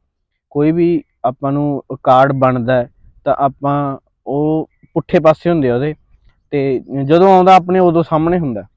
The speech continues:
ਵੀ ਹਾਂ, ਉਹ ਆਪਾਂ ਕਹਿ ਸਕਦੇ ਹਾਂ ਗੈਮਲ ਹੁੰਦਾ ਉਹ। ਜਦੋਂ ਆਪਣਾ ਸਟਾਕ ਮਾਰਕੀਟ ਦੇ ਵਿੱਚ ਜਾਂਦੇ ਹਾਂ,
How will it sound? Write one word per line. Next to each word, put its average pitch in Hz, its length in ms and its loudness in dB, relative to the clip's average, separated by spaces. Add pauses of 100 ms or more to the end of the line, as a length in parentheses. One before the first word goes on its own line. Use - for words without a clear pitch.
(180)
ਵੀ 147 100 -2
ਹਾਂ, 143 260 -2
ਉਹ 139 120 0
ਆਪਾਂ 135 200 -4
ਕਹਿ 127 140 -4
ਸਕਦੇ 143 240 -6
ਹਾਂ 143 80 -4
ਗੈਮਲ 123 260 -2
ਹੁੰਦਾ 117 240 -8
ਉਹ। 101 160 -14 (840)
ਜਦੋਂ 165 340 4
ਆਪਣਾ 190 220 -2
ਸਟਾਕ 165 360 2
ਮਾਰਕੀਟ 156 360 -2
ਦੇ 151 80 -4
ਵਿੱਚ 156 200 -4
ਜਾਂਦੇ 127 400 -4
ਹਾਂ, 113 60 -14